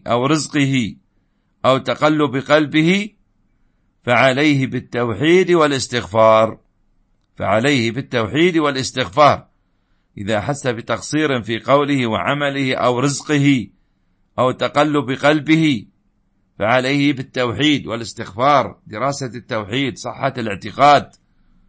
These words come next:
توحيد الله عز وجل بأفعاله وتوحيده ب-،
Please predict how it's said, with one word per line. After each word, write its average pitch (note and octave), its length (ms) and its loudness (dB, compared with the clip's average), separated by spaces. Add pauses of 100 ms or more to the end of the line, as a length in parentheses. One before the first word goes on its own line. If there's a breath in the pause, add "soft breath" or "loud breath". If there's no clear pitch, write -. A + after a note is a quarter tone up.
(500)
توحيد A#2+ 400 -2
الله C3 220 0
عز A#2+ 440 0
وجل B2+ 540 0 (640)
بأفعاله A#2+ 840 2 (760)
وتوحيده C3+ 920 -2 (800)
ب-، C#3 320 0